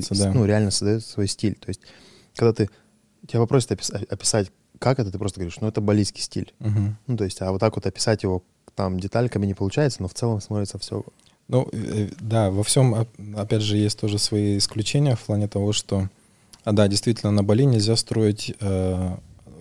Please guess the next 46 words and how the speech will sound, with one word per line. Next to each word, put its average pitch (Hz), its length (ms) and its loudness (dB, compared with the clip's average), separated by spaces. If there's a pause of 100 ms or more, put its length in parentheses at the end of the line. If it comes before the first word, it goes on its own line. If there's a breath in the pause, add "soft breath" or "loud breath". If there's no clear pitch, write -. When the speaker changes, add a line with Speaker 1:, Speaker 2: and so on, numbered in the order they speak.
(120)
Speaker 1:
здания, 107 560 2
любые 107 340 4
здания 110 340 4
Speaker 2:
Мгм. 107 60 0
Speaker 1:
ты - 100 -4
можешь 101 260 0
построить, 107 540 -2 (120)
э, 101 220 -4
чтобы 98 320 -2
они 101 120 2
были 101 220 0
не 107 240 2
выше 101 380 -2 (240)
пальмы, 143 400 2
которые 120 300 4
Speaker 2:
Мгм. - 20 6
Speaker 1:
стоят 104 380 0
в 110 40 0
округе, 104 420 0 (420 soft breath)
э, 101 340 0
и 113 200 -2
также 117 340 0
это 110 200 -2
должно 107 300 2
быть 101 160 -2
не 101 80 2
выше 104 320 0
храма, 95 400 -2
который 95 280 -6
Speaker 2:
Мгм. - 40 0
Speaker 1:
стоит, 95 300 -6
опять 92 220 -4
же, 92 100 -8
в, - 160 -18
э, 95 400 -6
в 95 100 -12
округе. 95 460 -10
Speaker 2:
Мгм. 107 300 -2 (380 loud breath)
Speaker 1:
И 98 720 -10
на 107 160 0
Бали 104 220 2
есть 117 340 2
очень 101 320 0
интересные 104 540 0
два 98 220 0
здания. 107 460 0